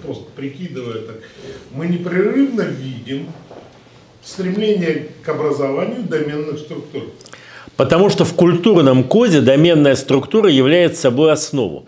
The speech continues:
Speaker 1: Да.
Speaker 2: В том-то и противоречие, а в когнитивном нет.
Speaker 1: Собственно говоря, вот, вот этот вот вопрос решения этого противоречия, да, вот на сегодняшний момент является, на мой взгляд, вот,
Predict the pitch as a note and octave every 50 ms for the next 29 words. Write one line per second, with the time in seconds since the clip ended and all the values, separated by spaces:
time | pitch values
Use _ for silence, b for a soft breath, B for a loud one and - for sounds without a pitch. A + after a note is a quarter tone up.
0 | B B B - - - - - - G3 G#3 A3 F#3+ G3+ F#3 G3 F#3+ F#3 - -
1 | F3+ F#3+ A3 G3+ E3 - - B2+ A#2+ - - D3+ C3+ D3 E3+ E3 - - A#3+ A3+
2 | F3 D3 C3+ B2+ B2 A#2+ F#2+ D#2 - - _ _ - - A#3 A3 A3 - - A3
3 | G3+ F#3+ G#3 G#3 G#3+ G#3+ C4 C#4+ D4 - - - - D3+ D#3+ - - F3 D3 -
4 | - - C#3 C#3+ - - D3 F#3 G#3 G#3 G#3 G#3+ G#3+ F3+ - - - - E3 E3
5 | - - E3+ C#3 C3+ C#3+ C#3 C3+ - D#3+ C#3+ C#3+ C#3 C3+ B2+ B2 A2+ A2 - _
6 | _ D#3 C#3+ C#3+ - F3+ E3+ E3 F3 G3+ B3+ C#4 - - - - - - - F3+
7 | G#3 G#3+ - - - - - C3 A2 - F3+ E3 D#3+ D3 D3 C#3 C3+ - - D#3
8 | C#3+ C#3+ D3 D3+ F3 G3+ A3+ A#3 G#3+ - C3+ C#3 C3+ C3 C#3+ D#3+ F#3 F#3+ F3 D3
9 | - - C3+ C3 C#3 D#3 D#3 D3+ D3 E3 E3 E3 - A2+ A#2+ C#3 D3 D3+ D3 C3+
10 | A2+ G#2 G#2+ G#2+